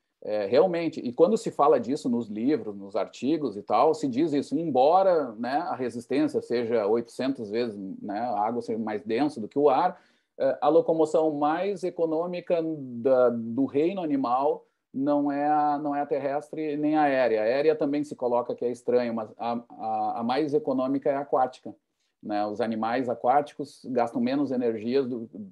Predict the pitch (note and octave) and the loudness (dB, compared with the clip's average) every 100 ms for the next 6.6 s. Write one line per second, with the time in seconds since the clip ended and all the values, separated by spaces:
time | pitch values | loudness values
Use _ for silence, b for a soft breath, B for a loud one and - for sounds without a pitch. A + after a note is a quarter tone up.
0 | _ A2 G2 A#2 A2+ A2+ G#2+ A2+ A#2 A#2+ | _ -6 -4 -4 -4 -4 -4 -4 -2 0
1 | A2+ A2+ - A2+ A#2 G#2+ A2+ A2 A2+ A#2+ | 0 -2 -4 -4 -4 -2 -2 -4 -6 -6
2 | A#2+ A2+ A#2+ A2 - - E2+ A2 A2 - | -6 -4 -4 -4 -6 -14 -10 -8 -8 -8
3 | A#2 A#2 G#2+ G#2+ A2 A2 A2+ A2+ A#2 A2 | -6 -2 0 0 0 -4 -6 -4 -4 -2
4 | F#2+ - G2 F#2+ F#2+ b b A2 G#2 A#2+ | -4 -6 -14 -14 -14 b b -8 -6 -6
5 | A#2 B2 A#2+ C3+ C#3+ A#2 C3+ C3+ A#2 B2+ | 0 4 4 4 2 2 0 0 -2 -2
6 | B2+ B2 A#2+ B2+ - | -2 0 2 2 0